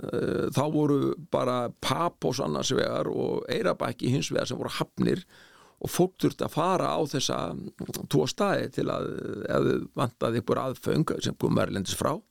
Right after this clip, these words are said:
Þetta fór allt fram á hestum og það, menn að berjast við, það er ár sem voru á,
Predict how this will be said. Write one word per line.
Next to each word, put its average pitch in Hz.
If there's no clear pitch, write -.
Þetta 165
fór 104
allt -
fram 95
á 92
hestum -
og -
það, -
menn 117
að 98
berjast -
við, -
það 107
er -
ár 120
sem -
voru 69
á, 67